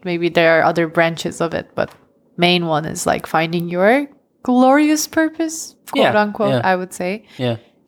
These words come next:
Speaker 1: Finding, like, a goal, a mission, something.
Speaker 2: I would agree with that.
Speaker 1: Yeah.
Speaker 2: I, I think a big part of a philosophy of life is having, um,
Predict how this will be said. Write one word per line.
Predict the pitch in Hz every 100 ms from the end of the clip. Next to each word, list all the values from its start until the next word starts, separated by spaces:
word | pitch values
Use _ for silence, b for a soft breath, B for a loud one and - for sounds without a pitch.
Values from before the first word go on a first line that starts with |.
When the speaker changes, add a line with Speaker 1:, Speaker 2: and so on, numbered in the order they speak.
| _ _
Speaker 1:
Finding, | 185 185
like, | 185 180
a | 170
goal, | 175 190 190
a | 175
mission, | 170 170 - 196 185 185
something. | 175 165 170 180 185 180 -
Speaker 2:
I | 131
would | 120 117
agree | 117 113
with | 113
that. | 117 120 - _ _ _ _ _ _
Speaker 1:
Yeah. | 196 190 196 _ _ -
Speaker 2:
I, | 127 135
I | 135
think | - 139
a | 120
big | 110 123 -
part | 120
of | 117
a | 117
philosophy | - 113 110 - 135
of | 131
life | 143 151 -
is | - 110 107 - _ _ B B B _ _
having, | - 120 113 120 117 120 117 _ -
um, | 123 117 104 104 110